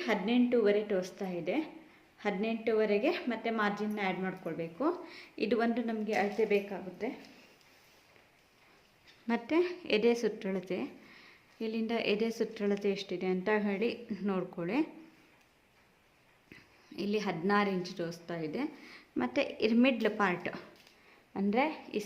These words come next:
ಸ್ಪ್ಲಿಟ್ ಪೋರ್ಷನಿಂದ ಇಲ್ಲಿಗೆ ನಿಮ್ಗೆ ಗೊತ್ತಾಗ್ತಾ ಇಲ್ಲ ಅಂದರೆ ಎದೆ ಸುತ್ತಳತೆಗೂ ಸ್ಪ್ಲಿಟ್ ಪೋರ್ಷನ್ಗೂ ಮಿಡ್ಲ್ ಮಾಡಿಬಿಟ್ಟು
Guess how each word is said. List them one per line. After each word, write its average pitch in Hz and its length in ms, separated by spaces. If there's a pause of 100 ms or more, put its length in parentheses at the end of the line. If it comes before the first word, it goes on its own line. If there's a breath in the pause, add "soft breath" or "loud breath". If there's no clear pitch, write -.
ಸ್ಪ್ಲಿಟ್ 254 400 (100)
ಪೋರ್ಷನಿಂದ 233 600 (800 loud breath)
ಇಲ್ಲಿಗೆ 220 460
ನಿಮ್ಗೆ 202 220
ಗೊತ್ತಾಗ್ತಾ 214 460
ಇಲ್ಲ 190 140
ಅಂದರೆ 185 200
ಎದೆ 208 200
ಸುತ್ತಳತೆಗೂ 202 680
ಸ್ಪ್ಲಿಟ್ 202 380
ಪೋರ್ಷನ್ಗೂ 202 500
ಮಿಡ್ಲ್ 202 340
ಮಾಡಿಬಿಟ್ಟು 170 420